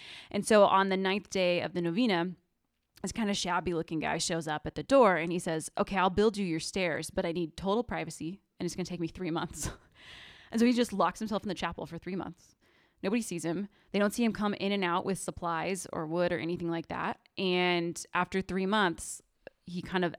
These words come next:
exits and these stairs are there and he just kind of disappears. And these stairs are just, they're a modern wonder. Like, like, when architects look at them, they cannot figure out how these stairs were built. There's no center column. There's no, like, post holding them together.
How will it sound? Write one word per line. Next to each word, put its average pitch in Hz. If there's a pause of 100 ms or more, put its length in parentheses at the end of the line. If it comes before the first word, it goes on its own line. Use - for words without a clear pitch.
(120)
exits 170 (200)
and 165
these 160
stairs 190
are 160
there 160
and 170
he 165
just 175
kind 175
of 165
disappears. 165 (640)
And 202
these 208
stairs 185
are 185
just, 170
they're 196
a 185
modern 180
wonder. -
Like, - (200)
like, 180
when 180 (100)
architects 196
look 190
at -
them, -
they 196
cannot 196
figure 165
out 151 (120)
how 151
these 147
stairs 147
were 147
built. -
There's 175
no 190
center 180
column. 160
There's 165
no, 175
like, 156
post -
holding 165
them 160
together. 151